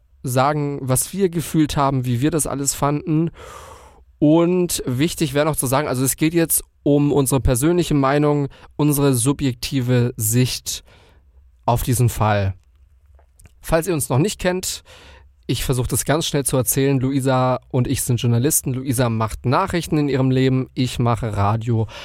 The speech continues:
Punkt aus, fertig. Das war kurz, oder?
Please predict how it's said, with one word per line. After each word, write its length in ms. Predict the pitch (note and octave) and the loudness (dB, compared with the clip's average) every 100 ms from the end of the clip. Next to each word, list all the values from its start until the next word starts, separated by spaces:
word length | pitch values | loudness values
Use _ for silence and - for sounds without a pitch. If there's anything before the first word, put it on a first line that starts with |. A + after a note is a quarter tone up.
| - - | -18 -6
Punkt 340 | - C3+ B2+ | -2 -2 -2
aus, 260 | B2 A#2 - | -2 -2 0
fertig. 680 | - G2 G2 G2+ F#2+ - - - - - - - - | 0 2 -2 -4 -6 -10 -18 -20 -20 -20 -20 -20 -6
Das 160 | A#2 B2+ | -2 -2
war 80 | |
kurz, 340 | A#2+ C#3 B2+ - | -2 0 -2 -2
oder? 320 | B2 D3+ | 0 0